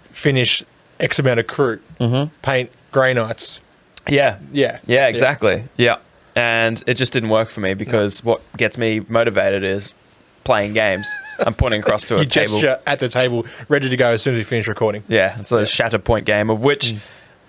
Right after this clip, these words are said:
Speaker 2: we, like, uh, we got this box two weeks ago. Less than? Less than two weeks ago.
Speaker 1: Yeah.
Speaker 2: And it's almost entirely painted
Speaker 1: You've done well.
Speaker 2: because I'm motivated to play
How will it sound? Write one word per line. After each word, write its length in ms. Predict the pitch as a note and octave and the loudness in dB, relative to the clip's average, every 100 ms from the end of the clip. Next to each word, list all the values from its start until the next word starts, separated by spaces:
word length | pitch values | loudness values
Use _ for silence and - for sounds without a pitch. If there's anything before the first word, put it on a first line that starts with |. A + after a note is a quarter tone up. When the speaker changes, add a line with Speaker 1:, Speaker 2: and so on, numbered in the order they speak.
| _ - | _ -4
Speaker 2:
we, 200 | B2+ A#2+ _ | -2 -2 _
like, 320 | A2 A2 - | 0 0 0
uh, 240 | A2 G#2+ A2 | 2 2 0
we 80 | |
got 160 | A2+ C3 | 0 0
this 120 | A#2+ | 0
box 300 | - A#2+ - | 2 0 0
two 200 | - C3+ | 0 2
weeks 240 | A#2+ A2+ A#2+ | 2 0 -2
ago. 380 | G#2+ G#2+ G#2+ - _ _ _ - - | 2 2 2 -2 _ _ _ -20 -2
Less 240 | A#2 C3+ | 0 2
than? 240 | E3+ F#3 F#3 _ | 0 0 -6 _
Less 220 | C3 C3+ | 0 0
than 220 | - A#2+ A2 | 2 0 0
two 160 | B2 | 0
weeks 220 | A2+ A2 | 0 0
ago. 260 | G#2+ G2 G2 | -2 0 2
Speaker 1:
Yeah. 280 | G3 F3 A2 - _ | 2 0 -2 -12 _
Speaker 2:
And 140 | A2+ | 0
it's 140 | A2+ A2 | 2 2
almost 380 | C#3 C3+ A#2+ - | 2 2 0 -2
entirely 440 | G#2+ B2 A#2 A2 | -2 2 2 2
painted 460 | G2 G2+ G2 G2+ G#2+ - _ _ _ | 0 -2 -2 -4 -6 -12 _ _ _
Speaker 1:
You've 120 | A#2+ | -2
done 120 | A#2+ A#2 | 0 2
well. 200 | C3 B2+ _ _ _ | 0 -2 _ _ _
Speaker 2:
because 640 | B2 D3+ D3 C#3 - - - _ _ _ _ _ | 0 2 2 2 -2 -6 -14 _ _ _ _ _
I'm 140 | B2+ | 2
motivated 600 | A#2+ B2+ A#2 A#2+ C3 C#3+ - | 4 2 4 2 2 -2 -8
to 60 | |
play 360 | - G#2+ G2 | -2 0 0